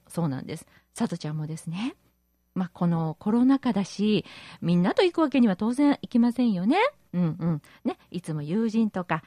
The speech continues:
お仲間とかね、まあ、家族と行っていたこの旅。もうね、今回ね、何もかも忘れて、身も心も、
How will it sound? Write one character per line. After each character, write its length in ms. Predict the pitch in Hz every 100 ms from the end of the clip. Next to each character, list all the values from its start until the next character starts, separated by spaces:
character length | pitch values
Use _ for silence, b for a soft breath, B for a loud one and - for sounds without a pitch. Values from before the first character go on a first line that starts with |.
| b b
お 100 | 151
仲 260 | 160 - 165
間 120 | 202
と 100 | 220
か 140 | 156
ね、 260 | 196 320 269 b b -
ま 100 | 190
あ、 20 |
家 140 | - 214
族 240 | 208 -
と 180 | 180 165 -
行 120 | 208
っ 20 |
て 180 | - 220
い 100 | 208
た 220 | 180 -
こ 100 | -
の 120 | 180
旅。 340 | - 190 208 - _ _ _ _ -
も 200 | 202 226
う 40 |
ね、 280 | 226 233 220
今 200 | - 247
回 200 | 226 202
ね、 480 | 196 226 233 214 170 _ _ _ -
何 320 | 214 240 269
も 100 | 285
か 120 | -
も 200 | 208 208
忘 180 | 220 -
れ 100 | 208
て、 240 | - 196 - b b
身 140 | 190 233
も 120 | 294
心 400 | 320 - 285 220
も、 240 | 202 190